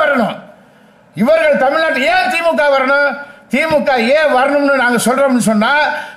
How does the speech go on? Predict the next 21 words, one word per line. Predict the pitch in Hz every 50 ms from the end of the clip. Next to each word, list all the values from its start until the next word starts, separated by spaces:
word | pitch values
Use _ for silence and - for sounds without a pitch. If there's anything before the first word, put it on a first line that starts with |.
| - -
திமுக | 254 302 320 320 320 302 269 - 269 254 247 247
தான் | 277 294 302 277 247
இன்றைக்கும் | 247 277 294 302 294 302 277 - 285 294 285 247
திராவிட | 226 240 240 262 285 311 311 302 285 262
இயக்கத்தினுடைய | 262 277 277 277 269 220 196 262 262 254 247 247 233 -
பிரதிநிதியாக | - 247 262 277 277 269 262 262 262 262 254 247 240 226 202 214
இருக்கிறது. | 214 220 226 220 - 202 180 151 123 104 - - - - - - - _ - - - - _
திராவிட | - 254 285 330 349 349 339 330
இயக்க | 320 302 302 294 262 214
கருத்தியலை | 262 294 320 302 302 320 320 311 285 285 277
செயல்படுத்தக்கூடிய | - 247 285 320 339 330 320 320 262 311 277 254 285 277 269 240
அமைப்பாக | 254 277 277 240 277 277 262 226
இருக்கிறது. | 247 233 214 196 208 190 165 139 110 - - - - - - - - - - _
திராவிட | 156 190 226 285 330 339 339 339 320
இயக்க | 320 302 - 277 269 - 254
கருத்தியலை | 277 302 269 - 294 311 285 277 269 233 190 -
அகற்ற | 220 247 294 330 311 330 320 311
வேண்டும் | 302 285 277 269 254 254
என்பதற்காகத்தான் | 254 240 247 240 233 214 233 226 220 220 220 - 190 277 294 320 302 294 - - - - - - - 156
எல்லோரும் | 196 214 226 247 269 277 285 294 302 302 311 311 320 320 330 330 330 320 - 247
அந்த | 247 233